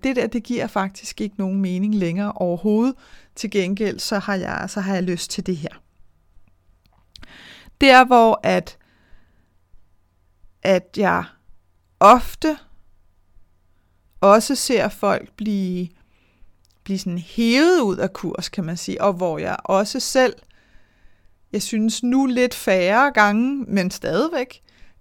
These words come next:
øh, men tidligere kunne jeg rigtig meget blive slået ud af kurs, fordi andre slog mig ud af kurs. Øhm, og,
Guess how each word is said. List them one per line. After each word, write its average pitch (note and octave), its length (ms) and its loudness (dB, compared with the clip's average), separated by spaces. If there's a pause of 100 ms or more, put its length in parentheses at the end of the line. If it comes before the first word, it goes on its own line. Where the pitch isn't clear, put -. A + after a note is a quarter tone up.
øh, G3 220 -4
men F#3+ 180 -2
tidligere A#3+ 440 0
kunne F#3 180 -2
jeg - 100 -4
rigtig A#3+ 320 2
meget G#3+ 420 -4 (420)
blive A3 180 0
slået G3 320 0
ud G#3 220 -4 (100)
af G3 100 -8
kurs, - 420 -4
fordi G3 340 -8 (200)
andre C#4 540 2 (1000)
slog G3 260 -4
mig D#3+ 120 -4
ud - 120 -8
af - 120 -10
kurs. - 440 -12 (1800)
Øhm, G3 880 -4 (100)
og, G3+ 100 -4